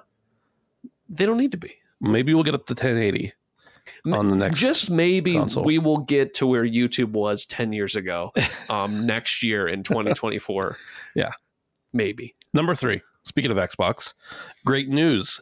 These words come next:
Speaker 2: Xbox players who don't have any other gaming systems, which is a lot of people. Uh, th-,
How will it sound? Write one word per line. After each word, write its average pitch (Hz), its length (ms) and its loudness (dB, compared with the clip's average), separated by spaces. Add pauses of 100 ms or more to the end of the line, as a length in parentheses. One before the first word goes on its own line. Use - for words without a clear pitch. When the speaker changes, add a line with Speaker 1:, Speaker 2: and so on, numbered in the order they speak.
Speaker 2:
Xbox 104 460 -4
players 110 500 0
who 98 160 2
don't 98 260 2
have 101 140 2
any 95 160 2
other 95 360 2
gaming 104 400 0
systems, 117 600 -2
which - 320 0
is 107 120 0
a 98 60 2
lot 92 220 0
of - 80 -8
people. 95 340 -8
Uh, 131 100 2
th-, - 180 -4